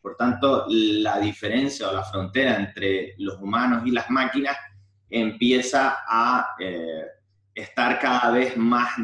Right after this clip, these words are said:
diluida, ¿vale? Ya empezamos a ver los inicios de lo que podrían ser los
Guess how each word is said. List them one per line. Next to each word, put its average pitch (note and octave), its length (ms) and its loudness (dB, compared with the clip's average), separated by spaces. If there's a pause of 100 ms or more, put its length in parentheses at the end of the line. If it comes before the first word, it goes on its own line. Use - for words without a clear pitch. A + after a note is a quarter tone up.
diluida, A2 760 0 (680)
¿vale? B2 240 2 (480)
Ya B2+ 680 0 (600)
empezamos A#2 680 0
a A#2 160 2
ver C3 500 2
los G2+ 340 -2
inicios C3 600 2
de A#2 60 2
lo G#2 120 0
que G2+ 100 -4
podrían A2 580 0
ser B2+ 380 2 (400)
los A2 320 -2